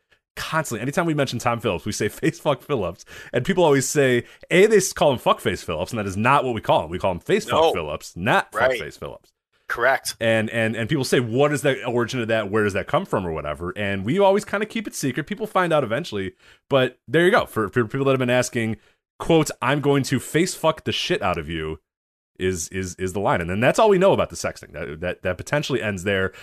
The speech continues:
Speaker 1: Uh, the, the, uh, I forgot about this part too on the, uh, s-, the screenshot here that the woman sends, quote, "This is why I don't trust people. Without my friends, I never would have known that a high-profile W W E commentator who was talking to me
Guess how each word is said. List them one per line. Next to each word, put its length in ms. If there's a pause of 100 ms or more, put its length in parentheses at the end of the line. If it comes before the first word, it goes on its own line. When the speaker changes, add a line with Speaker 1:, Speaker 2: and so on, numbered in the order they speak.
(300)
Speaker 1:
Uh, 220
the, 320
the, 480
uh, 300
I 80
forgot 220
about 120
this 140
part 180
too 140
on 80
the, 180
uh, 160 (180)
s-, 360
the 80 (100)
screenshot 520
here 260 (340)
that 140
the 60
woman 200
sends, 320
quote, 300 (840)
"This 180
is 140
why 200
I 140
don't 260
trust 340
people. 360 (320)
Without 320
my 140
friends, 360
I 100
never 420
would 120
have 120
known 240
that 100
a 80
high-profile 960 (360)
W 320
W 260
E 80
commentator 540
who 80
was 120
talking 380
to 60
me 220